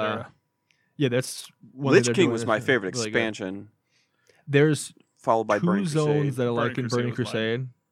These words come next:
Speaker 2: leveling wise.
Speaker 3: Actually, I don't know.
Speaker 1: Mm-hmm.
Speaker 3: I guess it's a toss-up between those two.
Speaker 2: But, and the thing is, is, yeah, so you can finish up all the quests in one area because
Speaker 3: And
Speaker 2: they will
Speaker 3: be
Speaker 2: ne-,
Speaker 3: one ten.
Speaker 2: they will never go gray.
Speaker 3: Yeah.
Speaker 1: Huh.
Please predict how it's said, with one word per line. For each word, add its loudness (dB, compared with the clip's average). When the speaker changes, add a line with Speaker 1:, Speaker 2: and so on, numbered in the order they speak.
Speaker 2:
leveling -2
wise. -6
Speaker 3:
Actually, -10
I -6
don't -8
know. -8
Speaker 1:
Mm-hmm. -12
Speaker 3:
I -14
guess -14
it's -12
a -20
toss-up -12
between -18
those -18
two. -20
Speaker 2:
But, -4
and 0
the 2
thing -2
is, 0
is, -6
yeah, -2
so -4
you -4
can -6
finish -4
up -4
all -4
the -4
quests -6
in -4
one -4
area -6
because -6
Speaker 3:
And -8
Speaker 2:
they 0
will 0
Speaker 3:
be -2
Speaker 2:
ne-, -2
Speaker 3:
one 0
ten. -2
Speaker 2:
they 2
will -4
never -2
go -2
gray. -10
Speaker 3:
Yeah. -8
Speaker 1:
Huh. 2